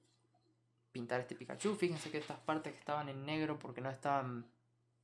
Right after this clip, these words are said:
las había lijado, entonces se perdió la capa de blanco que le había echado arriba.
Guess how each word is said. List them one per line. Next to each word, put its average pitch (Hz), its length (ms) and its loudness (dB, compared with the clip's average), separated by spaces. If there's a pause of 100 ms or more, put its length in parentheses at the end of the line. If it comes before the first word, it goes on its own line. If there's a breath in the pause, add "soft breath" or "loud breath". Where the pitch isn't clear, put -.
(640)
las - 200 0
había 143 240 6
lijado, 147 320 6
entonces 131 300 -2
se 127 80 -4
perdió 123 300 0
la 131 120 2
capa 131 240 -2
de 123 100 0
blanco 123 440 0
que 117 80 -6
le 120 60 0
había 120 140 0
echado 127 260 -2
arriba. 143 400 0